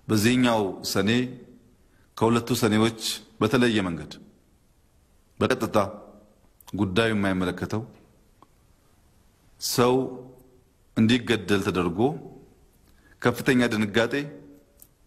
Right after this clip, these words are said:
ከፍተኛ፣ እ፣ ጥርጣሬና የእርስ በርስ ግጭት እንዲፈጠር ሙከራ ተደርጓል።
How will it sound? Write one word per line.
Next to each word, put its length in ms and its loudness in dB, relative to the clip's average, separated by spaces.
ከፍተኛ፣ 460 2
እ፣ 80 -2
ጥርጣሬና 720 0
የእርስ 320 0
በርስ 260 0
ግጭት 420 -2
እንዲፈጠር 600 -2
ሙከራ 380 2
ተደርጓል። 500 -4